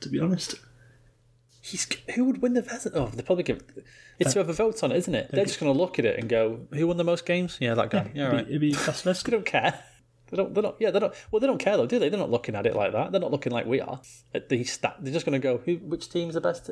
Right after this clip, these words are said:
Speaker 2: Oh, that team. Yeah, right.
Speaker 1: They'll, they'll see, oh,
Speaker 2: So your, your three
Speaker 1: Vasilevskiy.
Speaker 2: finalists will be, your three finalists will be Rask, Vasilevskiy, and I don't know, who else?
Speaker 1: Ben-, Binnington.
Speaker 2: Elvis, maybe?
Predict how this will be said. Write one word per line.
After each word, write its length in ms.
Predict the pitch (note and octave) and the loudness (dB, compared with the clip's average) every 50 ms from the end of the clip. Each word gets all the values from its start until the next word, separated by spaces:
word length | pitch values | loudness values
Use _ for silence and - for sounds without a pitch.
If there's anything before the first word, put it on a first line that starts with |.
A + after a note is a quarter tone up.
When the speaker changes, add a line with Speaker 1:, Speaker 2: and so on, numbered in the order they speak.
| - - | -2 2
Speaker 2:
Oh, 80 | D#3 C#3+ | 4 4
that 180 | D#3 C#3+ - - | 4 4 2 0
team. 220 | - A2 G#2+ A2 - | -4 -4 -4 -6 -4
Yeah, 180 | D3+ D3 C3+ A#2+ | -2 0 2 2
right. 220 | A#2 A#2 A#2 - - - - - - - - | 2 2 0 -2 -6 -16 -20 -20 -18 -14 -6
Speaker 1:
They'll, 280 | C#3+ C#3+ C#3 C3 C3 B2+ C3 | -2 0 0 0 0 -2 -2
they'll 240 | A#2+ C3+ B2+ B2 A#2+ | -2 0 0 0 -2
see, 260 | - - C3+ B2 B2+ | -2 -2 -2 -2 -2
oh, 140 | B2 A#2+ A2+ | -2 -2 -2
Speaker 2:
So 140 | G#2+ E3+ | 0 0
your, 80 | D#3+ - | -2 0
your 140 | - F3 - | 0 -2 0
three 200 | - - G#3 F3 | 0 0 0 0
Speaker 1:
Vasilevskiy. 280 | A2 - E3+ E3+ E3+ | 0 0 0 2 2
Speaker 2:
finalists 380 | D3+ B2+ A2+ - - - - - | 4 2 2 2 0 -4 -4 0
will 100 | C#3+ C3 | 0 0
be, 340 | A#2 C3 B2+ B2 C3 - - - | 2 2 2 2 0 -4 -6 -4
your 100 | D#3 C#3 | -4 -2
three 140 | - F3+ D#3+ | 0 0 0
finalists 360 | - - D3+ C#3 C3 - - | 2 2 2 2 2 0 0
will 80 | C3 B2 | 0 0
be 80 | A#2+ | 2
Rask, 400 | A2+ B2 B2 A#2+ - - - - | 2 2 2 0 0 -4 -8 -4
Vasilevskiy, 760 | - C3 B2+ - - A#2+ A#2 A2 - - - B2 A#2 A2+ - | -2 -2 -2 0 0 0 0 0 0 -2 0 0 0 0 0
and 760 | A2 A2+ A2 G#2+ A2 A2 G#2+ G#2+ G#2+ A2 G#2+ A2 A2+ - - - - - _ _ _ _ _ _ _ _ _ - | -4 -4 -4 -4 -4 -6 -6 -8 -10 -10 -8 -8 -8 -8 -10 -12 -14 -20 _ _ _ _ _ _ _ _ _ -4
I 80 | - A#2 | -2 0
don't 300 | A#2 A#2 A2 G#2+ - - | 0 0 -2 -4 -4 -4
know, 40 | - G2 | -2 0
who 120 | B2+ B2 | 2 4
else? 260 | A#2 G#2+ - C3 B2+ - - _ _ _ - | 4 4 4 2 0 0 -4 _ _ _ 0
Speaker 1:
Ben-, 100 | B2+ B2 B2+ | 2 2 2
Binnington. 220 | A#2 B2 A2+ G#2+ - - - - - - - - - - - - - _ _ _ _ _ _ _ _ _ _ _ - - - - | 2 2 0 -2 -2 -4 -6 -8 -8 -8 -10 -12 -14 -14 -16 -18 -20 _ _ _ _ _ _ _ _ _ _ _ -20 -12 -4 -2
Speaker 2:
Elvis, 360 | B2 C3 C3 B2+ G#3+ A3+ - | 0 0 2 2 0 -2 -2
maybe? 360 | G3+ G#3 G#3+ B3+ C#4 C#4 - | -2 0 0 0 0 -2 -4